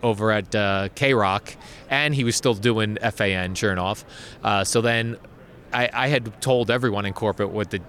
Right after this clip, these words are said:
with the David Lee Roth job, I go, "Listen," I said, "I will take the producer job that they're offering me. When that ends, I don't go with them."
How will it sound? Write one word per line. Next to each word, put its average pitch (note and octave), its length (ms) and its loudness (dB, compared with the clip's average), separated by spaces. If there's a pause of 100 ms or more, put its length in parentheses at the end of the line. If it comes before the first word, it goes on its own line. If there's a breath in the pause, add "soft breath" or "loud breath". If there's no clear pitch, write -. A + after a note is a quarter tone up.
(120)
with G#2 140 -8
the - 80 -16
David G2+ 260 -2
Lee G2+ 80 -2
Roth A2 280 0
job, F#2 220 -4
I F#2+ 60 -4
go, G2 100 -4
"Listen," G2+ 260 -4
I F2 60 -2
said, F#2 180 -6
"I G2+ 120 0
will A#2+ 100 -2
take A#2+ 240 -4
the A#2 80 -4
producer A2+ 420 -6
job C3 360 -4
that A#2+ 160 -4
they're B2+ 260 -2
offering C3+ 240 0
me. C#3 160 -4 (240 loud breath)
When A#2+ 240 2
that B2 240 2
ends, C#3+ 420 0 (140)
I A2+ 140 2
don't A#2 200 -2 (120)
go B2 120 4
with G#2+ 220 2
them." C#2+ 160 -10